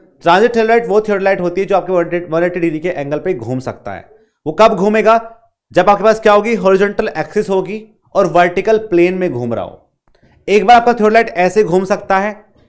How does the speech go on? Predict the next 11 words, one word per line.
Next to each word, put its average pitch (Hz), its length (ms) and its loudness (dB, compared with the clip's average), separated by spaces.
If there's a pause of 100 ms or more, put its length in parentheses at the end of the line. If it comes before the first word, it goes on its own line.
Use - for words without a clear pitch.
(180)
एक 185 140 0
बार 233 100 4
theodolite 220 300 0
आपका 214 220 -2
ऐसे 160 420 -2
घूम 123 220 -6
सकता - 360 -18
है, 123 140 -20 (560)
ठीक 185 100 -4
है, 214 80 2
ऐसे। 143 360 -6